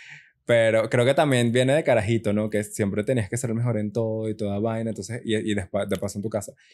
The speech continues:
Creo que es por eso lo del miedo al fracaso, no sé, ni, ni idea. Pero no te puedes culpar, pues, si, si lle-, haces algo y no te va bien a la primera o a la segunda, o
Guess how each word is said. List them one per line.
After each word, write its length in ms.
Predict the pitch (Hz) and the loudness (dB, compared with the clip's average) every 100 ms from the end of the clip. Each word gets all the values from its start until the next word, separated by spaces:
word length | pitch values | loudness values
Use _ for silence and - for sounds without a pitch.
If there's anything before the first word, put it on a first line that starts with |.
| _ | _
Creo 140 | - 110 | -2 0
que 40 | |
es 40 | 123 | 2
por 160 | 135 | 2
eso 160 | 120 135 | 2 2
lo 80 | 131 | 2
del 80 | 117 | 2
miedo 140 | 101 | 0
al 60 | 101 | -2
fracaso, 340 | 120 104 98 | -4 -4 -4
no 80 | 90 | -6
sé, 260 | - 90 - | -6 -10 -10
ni, 160 | 101 98 - | -10 -10 -8
ni 120 | 98 | -6
idea. 180 | 95 90 - - - - _ - | -4 -6 -12 -20 -20 -20 _ 2
Pero 760 | 123 123 123 123 123 117 104 87 | 4 6 6 6 6 6 4 -2
no 260 | 117 107 | 0 0
te 80 | 104 | 0
puedes 240 | 98 107 - | 0 0 2
culpar, 420 | 135 104 101 95 | 0 2 0 0
pues, 200 | 101 95 | -2 -2
si, 420 | - 95 90 90 - | -2 -2 -2 -4 -6
si 360 | - 98 92 | -4 -2 0
lle-, 180 | 87 90 | 0 0
haces 340 | 95 92 - 98 | 0 0 -2 0
algo 240 | 104 104 | 0 2
y 40 | 110 | 2
no 140 | 101 | 0
te 80 | 104 | 2
va 140 | 104 | 2
bien 180 | 104 101 | 2 0
a 40 | |
la 160 | 110 107 | 0 -2
primera 400 | 104 95 95 95 | 0 0 0 0
o 80 | 101 | 0
a 40 | |
la 100 | 98 | -2
segunda, 580 | 92 95 95 95 101 107 | -4 -6 -4 -4 -4 -4
o 140 | 101 | -6